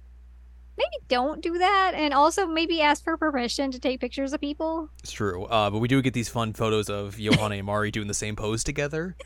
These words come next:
Speaker 2: It's
Speaker 1: Yeah,
Speaker 2: pretty good.
Speaker 1: they're doing the Yohane pose together.
Speaker 2: Yes.
Speaker 1: It's really great.
Speaker 2: Uh, and it's just a little montage of them, like, getting their photos taken in just various parts around that area and everything, and then Yohane's like,
Speaker 1: Lilacs
Speaker 2: "Hey."
Speaker 1: has kids on,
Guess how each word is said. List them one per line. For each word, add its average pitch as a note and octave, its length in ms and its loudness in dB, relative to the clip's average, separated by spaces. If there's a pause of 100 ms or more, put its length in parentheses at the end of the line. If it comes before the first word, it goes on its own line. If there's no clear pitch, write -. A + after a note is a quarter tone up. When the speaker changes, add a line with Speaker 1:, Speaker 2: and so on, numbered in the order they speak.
(140)
Speaker 2:
It's A4+ 180 2 (180)
Speaker 1:
Yeah, B4 140 8
Speaker 2:
pretty B4 280 10
good. B2 760 2
Speaker 1:
they're F#4 140 8
doing G4 220 6
the F#4+ 120 4
Yohane E4+ 520 8
pose D#4 300 4
together. C#4 380 0
Speaker 2:
Yes. - 300 4
Speaker 1:
It's F4+ 100 6
really D#4 140 6
great. E4+ 540 6 (760)
Speaker 2:
Uh, G2 180 -8
and G#2 100 -8
it's A#2 200 -6
just B2+ 220 -8
a F3 40 0
little C#3+ 160 6
montage G#2 420 0
of G2 80 -4
them, G2 180 -2
like, G2 240 -4 (420)
getting A2+ 160 -2
their G2 120 -4
photos G2 320 -4
taken G2 280 -4
in F#2+ 60 -4
just G2+ 120 -8
various G2+ 340 0
parts G2 280 -4
around G2 200 -4
that F#2+ 100 -4
area G#2 360 -2
and G#2 100 -2
everything, G#2+ 400 -2
and G2+ 100 -2
then G#2+ 240 0 (400)
Yohane's C#3+ 320 8
like, - 20 6
Speaker 1:
Lilacs C4+ 200 8
Speaker 2:
"Hey." A#3+ 80 8
Speaker 1:
has B3 260 6
kids B3+ 340 4
on, A3 300 -2